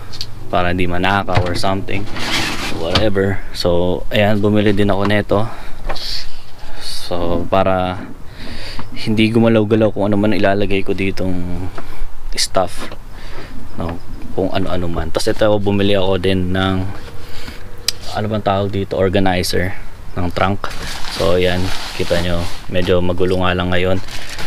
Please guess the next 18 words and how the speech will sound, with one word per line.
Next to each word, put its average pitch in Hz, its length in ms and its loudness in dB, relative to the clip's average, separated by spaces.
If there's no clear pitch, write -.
So 82 320 0
ito, 113 240 2
meron 104 280 -2
siyang 107 200 -2
cooler 104 320 2
na 104 120 2
maliit. 101 400 2
So 98 240 2
dito 104 480 2
may 107 120 -4
cooler 104 320 -2
siya. 107 320 -2
Ayan, 95 240 -2
basta 98 320 0
may 98 160 2
cooler 95 280 2
siyang 98 280 0
ganyan. 95 320 2